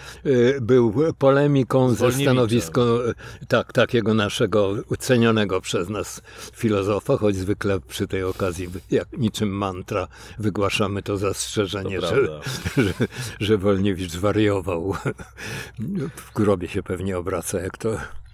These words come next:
Speaker 2: No,
Speaker 1: E, e,
Speaker 2: rzeczywiście
Speaker 1: wi-,
Speaker 2: głosił
Speaker 1: po,
Speaker 2: już
Speaker 1: po
Speaker 2: tezy bardzo ekscentryczne, e, w ostatniej dekadzie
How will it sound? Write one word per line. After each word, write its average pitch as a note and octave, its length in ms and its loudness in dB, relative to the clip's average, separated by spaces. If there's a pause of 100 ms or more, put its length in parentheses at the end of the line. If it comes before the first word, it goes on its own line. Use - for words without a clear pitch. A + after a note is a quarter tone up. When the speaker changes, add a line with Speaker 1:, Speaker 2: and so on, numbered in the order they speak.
(420)
Speaker 2:
No, A2 100 -2
Speaker 1:
E, G#2 40 2
e, G#2 320 4
Speaker 2:
rzeczywiście A2+ 500 6
Speaker 1:
wi-, A#2+ 200 4
Speaker 2:
głosił B2 300 6
Speaker 1:
po, G#2+ 100 4
Speaker 2:
już G2+ 120 -2
Speaker 1:
po B2 260 4
Speaker 2:
tezy A2+ 200 -4
bardzo A2+ 380 -2
ekscentryczne, G#2 960 -6
e, G2 340 -12
w - 80 -20
ostatniej G2+ 500 -8
dekadzie F#2 580 -6